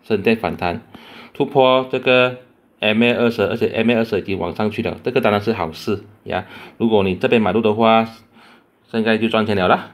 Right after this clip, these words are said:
呀，这个就是这么简单。但是现在去追，现在去买入的话是一个机会吗？我认为就应该不是。你可以看到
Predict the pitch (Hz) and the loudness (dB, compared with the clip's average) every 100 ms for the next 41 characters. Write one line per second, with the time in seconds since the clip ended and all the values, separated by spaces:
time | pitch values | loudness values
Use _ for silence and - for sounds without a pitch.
0 | - 95 143 - 107 104 - 117 110 107 | -2 0 0 -4 -4 -4 -4 -4 -2 -2
1 | 104 85 90 85 - - 123 135 135 - | -2 -4 -4 -6 -8 -2 2 6 4 2
2 | - - - - 156 147 151 156 160 120 | -16 -20 -20 -6 -2 2 2 0 2 4
3 | 117 117 117 - - _ _ _ - 143 | 6 4 -2 -18 -20 _ _ _ -6 -4
4 | 139 143 101 117 117 120 123 117 127 123 | -2 0 2 4 2 4 4 4 0 0
5 | 123 123 120 123 120 123 113 104 117 110 | 2 2 0 0 -2 -4 -4 -2 0 2
6 | 95 95 - - - _ 98 110 117 104 | 0 -4 -16 -20 -20 _ 0 2 4 2
7 | 104 113 110 110 107 107 107 107 104 104 | 2 0 0 -2 -4 -6 -6 -6 -6 -8
8 | 104 101 104 - _ _ _ _ 104 98 | -8 -12 -16 -20 _ _ _ _ -4 0
9 | 101 - 110 - 104 - - - - - | 0 0 -2 0 -2 -4 -18 -20 -20 -10
10 | - 120 135 156 151 151 156 160 | -2 2 2 2 4 4 4 2